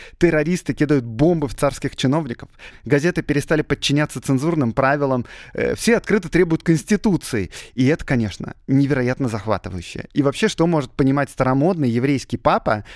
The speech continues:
который очень боится запрета на проживание в черте города Москвы? Короче, гимназистки ходят в кружок политэкономии,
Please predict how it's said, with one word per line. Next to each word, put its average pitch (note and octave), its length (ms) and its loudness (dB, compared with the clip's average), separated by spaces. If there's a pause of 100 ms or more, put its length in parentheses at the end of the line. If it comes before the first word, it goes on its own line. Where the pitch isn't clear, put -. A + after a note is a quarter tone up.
(160)
который F#3+ 360 0
очень E3+ 420 2
боится A#2+ 340 -2
запрета B2+ 420 -2
на A2 120 -2
проживание B2 480 -2
в - 60 -12
черте C#3 260 -2
города C#3 300 0
Москвы? A#2+ 540 -4 (920)
Короче, D#3 400 0
гимназистки D3 920 0 (140)
ходят G3 340 2
в - 80 -20
кружок E3+ 400 -2
политэкономии, A2+ 1000 -2